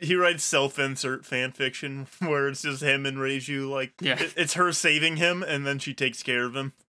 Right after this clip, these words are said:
Speaker 2: I wonder, does anyone write fan fiction about a character writing fan fiction? I have to, like, would anyone write Vito writing fan fiction? Like,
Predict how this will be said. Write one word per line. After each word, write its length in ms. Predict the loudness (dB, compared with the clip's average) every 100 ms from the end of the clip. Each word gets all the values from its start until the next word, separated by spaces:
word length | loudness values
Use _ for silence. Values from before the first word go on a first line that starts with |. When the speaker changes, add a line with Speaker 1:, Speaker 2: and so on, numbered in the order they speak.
| -8
Speaker 2:
I 40 |
wonder, 340 | -2 2 2
does 220 | 2 2 0
anyone 280 | 0 0
write 240 | 0 -2 -4
fan 280 | -4 -4 -2
fiction 360 | -4 -4 -2
about 360 | 0 2 2 2
a 60 |
character 440 | -2 -6 -6 -6 -4
writing 320 | -2 -4 -6
fan 220 | -10 -14
fiction? 480 | -12 -14 -12 -16 -16 _ -14
I 60 | -8
have 140 | -8 -6
to, 180 | -6 0
like, 200 | 2 4 4
would 140 | 4
anyone 420 | 4 6 6 4 2 2
write 400 | 4 4 2 -4 _ _ -16
Vito 580 | -12 -4 -2 2 2 2
writing 380 | -2 -4 -8 -12
fan 260 | -14 -16
fiction? 380 | -14 -16 -16 -20
Like, 200 | -12 -12